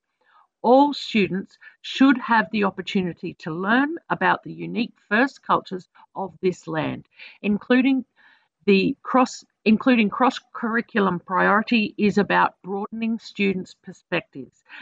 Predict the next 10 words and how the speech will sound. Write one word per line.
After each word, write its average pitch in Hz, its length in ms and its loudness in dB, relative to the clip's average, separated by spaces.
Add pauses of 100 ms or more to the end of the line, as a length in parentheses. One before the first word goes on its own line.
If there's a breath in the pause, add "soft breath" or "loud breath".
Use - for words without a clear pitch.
(100)
and 185 160 -8
suggesting 214 640 -6
ways 202 300 0
teachers 190 400 -2
can 170 280 -4
use 262 300 -2
content 180 560 -6
to 175 140 -10
support - 520 -14
students 180 520 -8